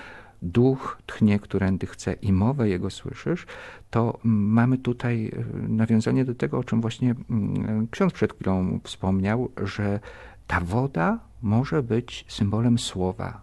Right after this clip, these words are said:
Gdy Duch Święty zstępuje na człowieka, to ten otwiera swoje usta i zaczyna mówić i właśnie, mm, słyszymy jego mowę.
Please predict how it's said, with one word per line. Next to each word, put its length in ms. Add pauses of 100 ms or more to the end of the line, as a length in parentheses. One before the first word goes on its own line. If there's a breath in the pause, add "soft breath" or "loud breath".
(160)
Gdy 180
Duch 180
Święty 360
zstępuje 760
na 140
człowieka, 520
to 160
ten 260
otwiera 460
swoje 340
usta 300
i 80
zaczyna 400
mówić 480 (560 loud breath)
i 220 (120)
właśnie, 360 (100)
mm, 400
słyszymy 460
jego 220
mowę. 240